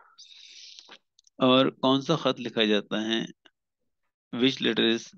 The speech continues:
written? और कौन सा खत नहीं लिखा जाता है? Which letter is not written? यहाँ पर अब एक बात याद रखिए, यहाँ पर ये गलती से who लिखा गया है,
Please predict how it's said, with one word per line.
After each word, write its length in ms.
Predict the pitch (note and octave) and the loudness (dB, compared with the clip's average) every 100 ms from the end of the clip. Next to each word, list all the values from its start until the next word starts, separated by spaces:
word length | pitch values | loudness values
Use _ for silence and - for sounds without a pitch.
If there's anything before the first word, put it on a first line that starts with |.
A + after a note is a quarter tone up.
| - | -6
written? 420 | G2+ - A2 C3 - | -4 0 -2 -2 -6
और 120 | A2 | -4
कौन 240 | A2 A2 A2 | 0 0 0
सा 140 | A2 | 0
खत 200 | A#2 A2 A2 | 0 0 0
नहीं 140 | G#2+ | -4
लिखा 260 | G2+ G2 G2 | -4 -4 -4
जाता 360 | G2 G2+ G#2 | -4 -6 -6
है? 180 | A#2+ D#3 - - - G#2+ | -4 -6 -12 -16 -4 -2
Which 180 | A2 - | -2 -2
letter 280 | G#2 G2 G#2+ C3 | -4 -4 -4 -4
is 100 | - | -6
not 220 | A2 A2 - | -6 -6 -8
written? 300 | - - G2+ - | -12 -10 -14 -6
यहाँ 260 | - C#3+ D#3+ | -2 0 0
पर 120 | E3 E3 | 2 2
अब 140 | D3+ | 2
एक 140 | D#3 | 0
बात 260 | C#3+ C#3+ D3+ | 2 0 2
याद 200 | C3 B2 | 0 0
रखिए, 340 | - B2+ - | -2 -6 -4
यहाँ 300 | C#3+ B2 A2+ A#2 | -2 -2 -4 -2
पर 140 | A#2 A#2+ | -4 -2
ये 340 | A2 A#2+ - A#2 G#2+ | 0 0 -2 -4 0
गलती 440 | G#2 G#2+ A2 B2 B2 | 0 2 0 -2 -2
से 160 | B2 | -2
who 220 | A2+ - A2+ | -2 0 0
लिखा 300 | G#2+ - G2+ | -2 -4 -4
गया 260 | G2+ G#2 | -4 -4
है, 160 | A2+ F3+ | -4 -6